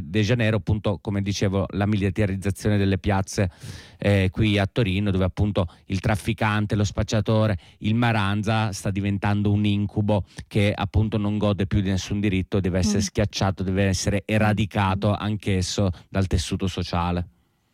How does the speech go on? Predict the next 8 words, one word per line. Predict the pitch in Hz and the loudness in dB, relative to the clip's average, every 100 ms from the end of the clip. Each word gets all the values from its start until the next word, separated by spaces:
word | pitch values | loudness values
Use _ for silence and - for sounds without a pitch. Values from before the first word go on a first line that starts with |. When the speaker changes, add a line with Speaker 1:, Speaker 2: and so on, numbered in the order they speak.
| _ _ - - - - - - - - | _ _ -20 -18 -18 -18 -20 -20 -20 -2
Speaker 2:
Eh, | 214 208 202 196 196 196 | 2 2 2 2 0 0
diciamo, | 190 196 240 214 208 | 0 -2 0 0 0
il | 208 | -2
continuum | - 233 226 254 254 269 269 254 | 0 0 0 2 2 4 2 2
sta | 240 - 214 220 | 0 -2 0 0
nel, | 220 214 214 208 208 208 202 202 202 196 165 - - _ - - - - - _ _ | 0 0 2 2 2 2 0 -2 -2 -2 -4 -10 -20 _ -20 -18 -20 -20 -20 _ _
eh, | - 202 190 190 180 180 180 240 - - - - - - 269 | -4 0 0 0 0 0 -2 -6 -12 -14 -18 -20 -20 -14 -14
diciamo, | - 214 - 190 185 | -2 0 0 -2 -4